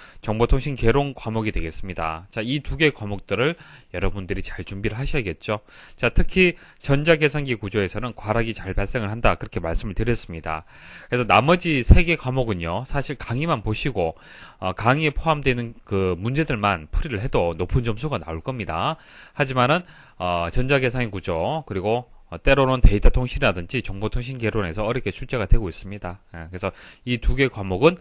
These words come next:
어, 과락이 발생하지 않도록 좀 더 집중해서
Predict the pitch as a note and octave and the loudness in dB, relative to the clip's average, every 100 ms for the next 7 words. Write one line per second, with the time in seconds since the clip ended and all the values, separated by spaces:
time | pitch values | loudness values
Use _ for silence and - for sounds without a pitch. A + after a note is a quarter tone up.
0 | - - - F2 F2 - A#2 B2 G2+ G2 | -14 -20 -14 -10 -8 0 2 2 0 -2
1 | A2+ G#2 E2+ D#2+ A2 F2+ A2+ F3 - F2+ | -2 -4 -6 -4 -2 0 -2 -4 -10 -8
2 | F#2+ - C3+ - C#3 F#2+ D#3 | -6 -4 -2 0 2 4 4